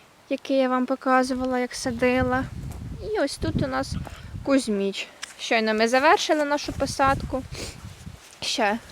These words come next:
ще зараз прикидаємо землею, як водичка втягнеться. І думаю, що вже на днях, судячи по погоді, то ми будемо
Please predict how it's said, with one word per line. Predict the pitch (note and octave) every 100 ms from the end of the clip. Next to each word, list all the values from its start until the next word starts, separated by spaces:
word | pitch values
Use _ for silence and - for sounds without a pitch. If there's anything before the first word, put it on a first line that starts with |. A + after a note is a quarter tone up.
| -
ще | -
зараз | A3+ A3 A3+
прикидаємо | - A#3+ - A3 G#3+ G#3+
землею, | B3+ C#4 F#4+ E4+
як | B3
водичка | A#3 G#3 G#3+ -
втягнеться. | G#3 - G3+ A3 G#3+ - G#3+ - - - - - - - - - -
І | E4+ F#4
думаю, | C4+ D4+ C#4+ C4+
що | C4+ -
вже | A#3+ C4
на | B3
днях, | A#3+ B3+ C#4+ - - - - - - -
судячи | - B3 B3+ - B3+
по | A#3
погоді, | A3+ A#3 C4 C#4 C4 C4 - - - - - -
то | A#3
ми | A#3+ C4
будемо | A#3+ A#3 A#3 A#3+ A#3